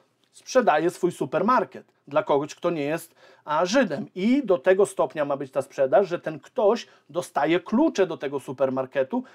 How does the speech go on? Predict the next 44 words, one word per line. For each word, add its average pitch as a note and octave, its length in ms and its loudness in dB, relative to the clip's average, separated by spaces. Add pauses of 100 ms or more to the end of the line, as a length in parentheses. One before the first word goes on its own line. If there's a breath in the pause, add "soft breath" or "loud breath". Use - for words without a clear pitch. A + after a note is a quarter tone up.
(200 loud breath)
i G3 200 -6
absolutnie A3+ 800 0
może G3 240 2
sobie F3 280 -2
wejść F3 440 4
tam A#3 260 -4
i F#3+ 60 -8
zabrać, F#3 460 -2
co F#3+ 80 -16
tylko F#3+ 280 2
chce, F#3 220 0
bo F#3+ 120 0
to G#3+ 100 -2
jest A3 200 -4
jego A3+ 220 0
własność. A3 600 -2 (380 soft breath)
To G3 100 6
nie C4+ 180 6
jest C#4+ 180 2
na B3 100 -2
niby A#3+ 320 4
transakcja. C3 680 -6 (160)
To F#3 120 4
musi A3 380 2
być A3 200 -2
transakcja G3 640 0
zgodna G3 400 0
z - 80 -8
prawem F#3+ 440 2 (300 soft breath)
i F3 120 -6
w - 120 -16
pełni, A3 460 6
w - 100 -16
pełni G#3 520 4 (120)
legalna, G3 760 2
legit, F#3 580 2 (100)
tak? E3+ 320 -4 (580)
Czyli F3+ 280 4
musi, G3 460 2
musi G3+ 440 0
być F#3+ 240 2
to F#3+ 100 2
prawdziwa D#3+ 520 -2
sprzedaż. - 560 -8